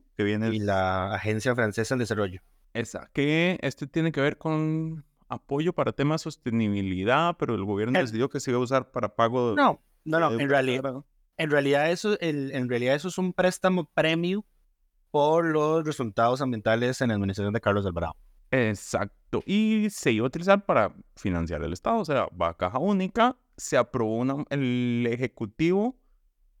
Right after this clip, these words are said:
Speaker 1: no, la
Speaker 2: Se había llegado a un
Speaker 1: Asamblea
Speaker 2: acuerdo.
Speaker 1: puesto, exacto, hay un acuerdo desde hace años de que todos préstamos internacionales que se aprueben en la Asamblea se tiene que asignar un porcentaje al pago de la deuda del Estado con la caja. El problema es que el Estado no ha, ha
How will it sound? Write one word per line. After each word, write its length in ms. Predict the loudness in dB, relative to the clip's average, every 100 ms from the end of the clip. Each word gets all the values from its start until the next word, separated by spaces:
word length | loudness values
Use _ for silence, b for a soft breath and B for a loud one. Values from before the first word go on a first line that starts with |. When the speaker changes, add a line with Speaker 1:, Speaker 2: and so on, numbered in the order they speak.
| _
Speaker 1:
no, 280 | -2 -2 -4 -6
la 320 | -2 0 2
Speaker 2:
Se 80 | 2
había 120 | 2
llegado 240 | 4 4
a 40 | 4
un 60 |
Speaker 1:
Asamblea 100 | 0
Speaker 2:
acuerdo. 300 | 0 -2 -2
Speaker 1:
puesto, 520 | -2 -2 -4 -4 -4 -4
exacto, 420 | -12 -6 -4 -2 -2
hay 100 | 0
un 80 |
acuerdo 400 | -2 -2 -2 0
desde 100 | 2
hace 140 | 2 2
años 300 | 0 0 -2
de 80 | -2
que 180 | -2
todos 260 | 0 0 0
préstamos 540 | 0 -2 0 -4 -2
internacionales 720 | -2 -2 -2 -2 0 0 -2 -4
que 80 |
se 80 | -4
aprueben 340 | -2 0 2 2
en 60 |
la 80 | 0
Asamblea 540 | 0 0 0 0 -4 _
se 220 | -8 -4
tiene 280 | 0 0 0
que 120 | -2
asignar 480 | -2 0 2 2 2
un 120 | -2
porcentaje 680 | -2 -2 -4 0 -2 0 -2
al 100 | -2
pago 320 | 2 4 4
de 60 |
la 120 | 4 2
deuda 280 | 0 2
del 80 | 0
Estado 320 | 0 0 0
con 120 | 0 -2
la 120 | 0
caja. 400 | 0 0 -2 -8 _ _ _ _ _ _ _ _ _
El 140 | -8
problema 320 | -2 2 2 2
es 60 |
que 100 | 0
el 80 | 0
Estado 380 | -2 -2 -2 -2
no 480 | 0 0 0 0 -2
ha, 40 |
ha 80 | 0